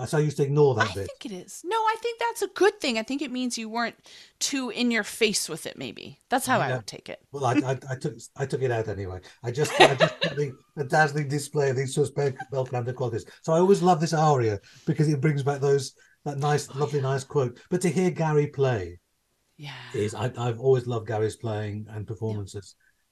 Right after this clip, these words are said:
Speaker 2: Yeah,
Speaker 1: And
Speaker 2: it's
Speaker 1: every
Speaker 2: really
Speaker 1: time I've
Speaker 2: cool.
Speaker 1: heard him live, I just come away feeling so enthused that I can do it
Speaker 2: Yeah.
Speaker 1: as well. And I go and get my bass out, and just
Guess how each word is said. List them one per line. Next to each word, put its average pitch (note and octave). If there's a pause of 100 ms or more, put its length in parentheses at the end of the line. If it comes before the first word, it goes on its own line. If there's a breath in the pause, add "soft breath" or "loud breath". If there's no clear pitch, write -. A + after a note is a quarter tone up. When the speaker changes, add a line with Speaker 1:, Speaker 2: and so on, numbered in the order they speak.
(160)
Speaker 2:
Yeah, A#2+
Speaker 1:
And B2+
Speaker 2:
it's -
Speaker 1:
every D3+
Speaker 2:
really -
Speaker 1:
time D3+
I've D3+
Speaker 2:
cool. D3
Speaker 1:
heard C#3
him B2+
live, G2 (520)
I B2+
just B2+
come C3+
away B2+
feeling A#2+
so C3
enthused A2 (240 soft breath)
that B2
I B2
can A#2+
do A2+
it A2
Speaker 2:
Yeah. B2+
Speaker 1:
as F#2+
well. G2 (380 soft breath)
And A#2
I A#2
go C3
and B2
get A#2+
my B2
bass B2
out, B2 (100)
and B2
just -